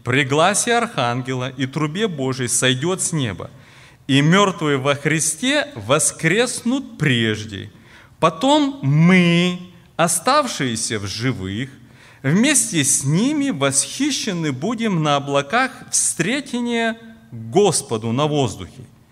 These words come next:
И так всегда с Господом будем».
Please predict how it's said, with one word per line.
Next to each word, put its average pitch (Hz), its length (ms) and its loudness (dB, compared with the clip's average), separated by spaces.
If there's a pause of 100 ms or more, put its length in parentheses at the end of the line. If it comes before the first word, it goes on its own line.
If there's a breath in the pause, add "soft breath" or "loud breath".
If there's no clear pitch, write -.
(220 soft breath)
И 101 100 -8
так 131 200 -2
всегда 151 680 -2
с 101 160 -10
Господом 131 760 -4 (520 loud breath)
будем». 92 520 -10